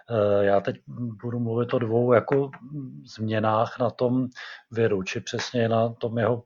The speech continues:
povrchovém výčnělku, na tom takzvaném spike proteinu, pomocí kterého ten virus, eh, proniká do buněk.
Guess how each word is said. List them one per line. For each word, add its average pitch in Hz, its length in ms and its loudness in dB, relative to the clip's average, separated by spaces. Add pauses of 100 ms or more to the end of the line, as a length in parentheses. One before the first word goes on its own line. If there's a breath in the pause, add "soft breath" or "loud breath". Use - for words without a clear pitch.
povrchovém 117 680 0
výčnělku, 104 880 -4 (540 loud breath)
na 95 60 -8
tom 101 220 -8
takzvaném 110 460 -2
spike 110 500 0 (100)
proteinu, 104 580 -4
pomocí 104 460 -10
kterého 107 400 0
ten 107 280 -4
virus, 107 500 -2
eh, 113 260 -2
proniká 107 540 0
do 110 140 0
buněk. 92 480 -6